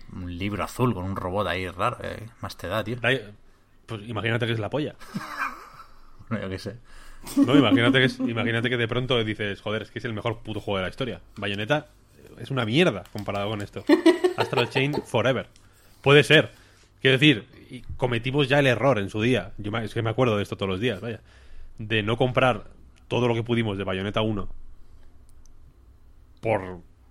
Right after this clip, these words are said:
Speaker 2: en fin, por, por, pues, pues, por, por listos, b-, básicamente.
Speaker 1: Ya.
Speaker 2: Y ahí estamos.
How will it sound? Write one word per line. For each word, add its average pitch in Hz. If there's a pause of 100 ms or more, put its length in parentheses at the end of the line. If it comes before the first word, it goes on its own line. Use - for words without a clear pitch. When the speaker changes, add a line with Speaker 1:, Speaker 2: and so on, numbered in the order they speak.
(1080)
Speaker 2:
en 101
fin, 107
por, 92
por, 92
pues, 95
pues, 101 (360)
por, 98
por 98
listos, 131
b-, 104
básicamente. 117 (140)
Speaker 1:
Ya. 110 (680)
Speaker 2:
Y 107
ahí 117
estamos. 120